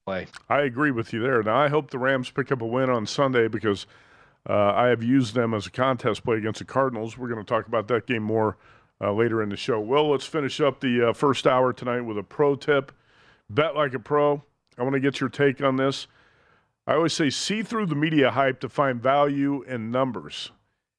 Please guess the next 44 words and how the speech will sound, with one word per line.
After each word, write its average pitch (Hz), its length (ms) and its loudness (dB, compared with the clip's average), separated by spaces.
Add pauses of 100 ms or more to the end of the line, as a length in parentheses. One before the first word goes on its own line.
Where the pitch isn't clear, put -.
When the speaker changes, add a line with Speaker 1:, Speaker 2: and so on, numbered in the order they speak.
Speaker 2:
And, 117 260 0
uh, 117 480 4
I've, 120 120 -2
I've 113 200 -8
said 156 220 0
this 135 160 0
a 123 40 -4
lot 123 240 4
about 110 260 -4
Gonzaga 110 760 -4
and 104 140 -12
college 110 380 -2
basketball. 104 540 -2
Now, 110 160 0
it's 110 120 -4
gonna 135 220 0
apply 123 360 0
to 123 140 -6
the 110 180 -8
N 113 100 -4
F 107 160 -4
L 117 320 2 (380)
on 113 160 -2
this 123 160 2
show. 98 400 -2 (360)
See - 240 -2
through 139 220 2
the 113 80 -4
media 120 340 4
hype 113 220 0
to - 80 -20
find 117 240 0
value 117 320 2
in 110 80 -4
numbers. 110 340 -2 (360)
The 110 60 -2
media 143 500 4
exaggerates 123 640 0
how 139 160 0
good 131 380 2
or 117 220 -2
bad 131 460 0
teams 123 300 -4
are, 117 400 2